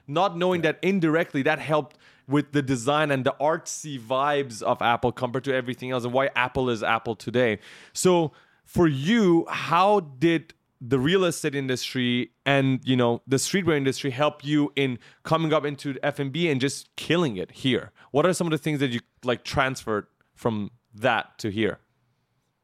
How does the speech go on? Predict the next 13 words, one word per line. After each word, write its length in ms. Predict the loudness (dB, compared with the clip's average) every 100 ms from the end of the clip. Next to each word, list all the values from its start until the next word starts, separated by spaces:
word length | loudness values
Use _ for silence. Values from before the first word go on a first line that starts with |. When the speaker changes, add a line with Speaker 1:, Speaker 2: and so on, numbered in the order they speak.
| _
Speaker 2:
Yeah, 260 | -2 0 0
so 380 | 0 -2 -2 -8 -8
the 100 | -4
reason 400 | -2 -2 -2 0
why 540 | 0 0 0 -2 -4 -10 -18 -20 -20 _ _ _ _ _ _ _ _ _ _ -10
the 100 | -8
food 320 | -2 -2 -2
side 320 | -2 -2 -2
took 220 | -6 -8
off 340 | -4 -2 -2 -6 -14
immediately 760 | -10 -6 -4 -2 -2 -4 -6
was 220 | -6 -10 -8
because 360 | -6 -4 -6